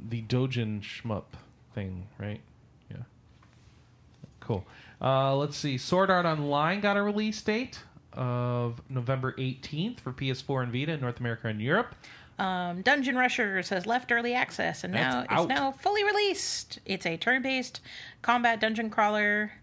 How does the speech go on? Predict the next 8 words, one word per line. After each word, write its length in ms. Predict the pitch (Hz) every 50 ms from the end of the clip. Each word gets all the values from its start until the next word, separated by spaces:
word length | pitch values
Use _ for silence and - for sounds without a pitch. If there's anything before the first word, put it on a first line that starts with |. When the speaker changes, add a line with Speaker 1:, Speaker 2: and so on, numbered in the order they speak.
| - - - - _ - - -
Speaker 2:
Um, 920 | - 190 185 180 175 175 175 170 170 165 160 165 160 160 160 160 160 151 - - _ _ - - - - - - - - - - -
that, 400 | 175 175 175 175 175 170 170 -
yeah, 240 | 170 170 170 165 160
it's 340 | 156 156 - - - - - - -
kind 240 | - - 190 180 180
of 100 | 170 -
like, 300 | 196 185 185 180 175 -
um, 800 | 180 175 180 180 180 175 175 170 170 170 170 165 160 - - -